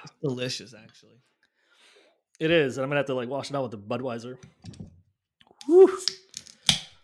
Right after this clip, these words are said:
Speaker 1: Listen.
Speaker 2: So smooth, dude.
Speaker 1: Got, gotta love this podcast, bro. As real as it can
Speaker 2: Gotta,
Speaker 1: be, bro.
Speaker 2: gotta, <laughs> gotta love it, man.
Speaker 1: Come on, man.
Speaker 2: Gotta love it. I, fuck, man. That was awesome. I love it.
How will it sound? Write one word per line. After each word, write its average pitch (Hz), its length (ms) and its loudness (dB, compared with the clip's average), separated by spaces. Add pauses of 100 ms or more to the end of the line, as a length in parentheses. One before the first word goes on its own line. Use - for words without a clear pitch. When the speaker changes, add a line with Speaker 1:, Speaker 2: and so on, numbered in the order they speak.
(160)
Speaker 1:
Listen. 117 300 -6 (140)
Speaker 2:
So 143 200 -6
smooth, 117 420 -10
dude. 107 220 -12 (800)
Speaker 1:
Got, 139 360 0
gotta 127 280 4
love 127 260 2
this 123 160 -4
podcast, 110 580 -8
bro. 120 160 -20
As 120 120 -20
real 120 220 0
as 123 100 0
it 120 80 -10
can 127 80 -8
Speaker 2:
Gotta, 131 260 0
Speaker 1:
be, 160 60 0
bro. 135 100 -12
Speaker 2:
gotta, 190 320 2 (840)
<laughs> - 60 -18
gotta 151 240 -2
love 147 280 -8
it, 110 100 -14
man. 131 300 -10 (420)
Speaker 1:
Come 113 120 -10
on, - 60 -14
man. 76 220 -16
Speaker 2:
Gotta 156 300 2
love 147 240 4
it. 131 120 2
I, 135 180 -2
fuck, 160 360 -12
man. 123 300 -8
That 131 80 -6
was 117 100 -8
awesome. 107 500 -10
I 117 40 -20
love 104 240 -12
it. 107 140 -12